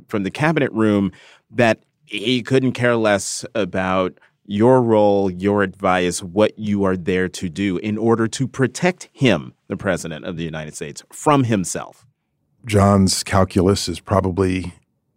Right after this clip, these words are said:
Speaker 2: if not me, somebody else is gonna do this job, this very, very difficult job. And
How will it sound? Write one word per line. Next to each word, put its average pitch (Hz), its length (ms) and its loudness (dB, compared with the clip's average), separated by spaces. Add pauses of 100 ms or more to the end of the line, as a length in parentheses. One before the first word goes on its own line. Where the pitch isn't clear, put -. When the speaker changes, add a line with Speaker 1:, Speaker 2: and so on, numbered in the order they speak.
(260)
Speaker 2:
if - 160 -8
not 101 200 2
me, 98 220 -2
somebody 98 340 0
else 101 140 0
is - 60 -10
gonna 85 180 -8
do 82 160 -12
this 80 160 -14
job, 82 420 -14 (300)
this - 140 -12
very, 85 280 -8
very 85 240 -10
difficult - 480 -18
job. 82 440 -14 (1000)
And 85 600 -2